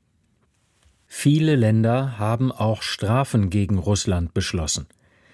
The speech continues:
Aber nicht alle Länder machen dabei mit. Einige Länder sagen, „Wir wollen neutral bleiben.“ Das heißt,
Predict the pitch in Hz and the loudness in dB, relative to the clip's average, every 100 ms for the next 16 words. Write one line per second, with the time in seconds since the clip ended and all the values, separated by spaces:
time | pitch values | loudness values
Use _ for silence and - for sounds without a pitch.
0 | - - - 107 98 98 135 - - 110 | -20 -10 -2 2 2 4 2 -2 -6 0
1 | 131 120 95 95 98 110 107 110 120 107 | 2 2 2 0 0 0 0 0 0 0
2 | 110 113 123 135 95 - _ _ _ _ | 0 0 0 0 -2 -8 _ _ _ _
3 | _ _ 101 117 139 113 104 98 95 92 | _ _ 0 2 2 2 0 0 0 0
4 | 85 87 90 113 165 _ _ _ _ - | -2 -4 -2 -2 -2 _ _ _ _ -2
5 | 104 123 147 110 101 104 110 117 - 101 | 2 2 2 2 2 2 0 -2 -2 0
6 | 104 104 - 120 123 92 85 82 78 - | 2 0 -2 -2 -2 -2 -4 -6 -8 -14
7 | _ _ _ _ _ _ - 98 92 98 | _ _ _ _ _ _ -6 -4 -2 0
8 | 101 143 - | 2 0 -4